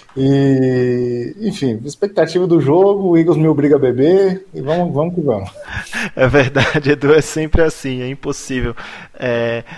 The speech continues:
Speaker 2: não sou eu que gosto de beber, é o Eagles que me obriga, né? Ah, <laughs> mas é bem o que Edu falou, agradecer os ouvintes mesmo que ficam até o final com a gente, mas eu acho que eles entendem esse sentimento, né, Edu? Quando a gente fala de Eagles é algo tão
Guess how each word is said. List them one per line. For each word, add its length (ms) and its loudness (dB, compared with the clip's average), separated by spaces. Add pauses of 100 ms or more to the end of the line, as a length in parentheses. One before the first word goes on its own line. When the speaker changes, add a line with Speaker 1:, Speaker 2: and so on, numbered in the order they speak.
(140)
Speaker 2:
não 140 -2
sou 180 -2
eu 100 4
que 120 -12
gosto 280 0
de 60 -12
beber, 380 -4
é 60 -2
o 120 -4
Eagles 240 -8
que 80 -14
me 100 -8
obriga, 380 -6
né? 160 -10 (460)
Ah, 420 -2 (480)
<laughs> 500 -10
mas 480 -4 (200)
é 100 -4
bem 140 0
o 60 -4
que 100 -6
Edu 120 -6
falou, 320 2
agradecer 440 -4
os 100 -10
ouvintes 360 -8
mesmo 260 -8
que 100 -16
ficam 240 -6
até 140 -8
o 40 -10
final 220 -4
com 100 -12
a 60 -6
gente, 420 -8 (300)
mas 220 0
eu 60 2
acho 180 0
que 80 -2
eles 140 -4
entendem 420 -4
esse 100 -10
sentimento, 540 -10
né, 100 -8
Edu? 160 -8
Quando 200 -10
a 40 -6
gente 220 -4
fala 260 0
de 260 -8
Eagles 220 -8
é 220 -4
algo 200 -6
tão 340 -8